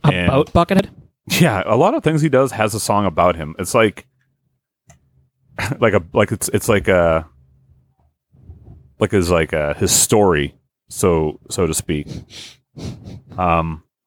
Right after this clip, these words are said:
Speaker 1: but he's got a, a ripping solo in there, and it's, it's awesome.
Speaker 2: Uh, that's weird.
Speaker 1: What?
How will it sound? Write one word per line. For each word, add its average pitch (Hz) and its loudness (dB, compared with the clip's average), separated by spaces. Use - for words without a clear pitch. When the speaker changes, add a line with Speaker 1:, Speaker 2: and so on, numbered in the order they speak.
Speaker 1:
but 98 0
he's 107 0
got 104 2
a, 95 -2
a 87 0
ripping 117 -2
solo 104 2
in 82 -2
there, 80 -2
and 82 -6
it's, - -4
it's 90 -8
awesome. 87 -2
Speaker 2:
Uh, 110 -8
that's 151 -4
weird. - -8
Speaker 1:
What? 92 -6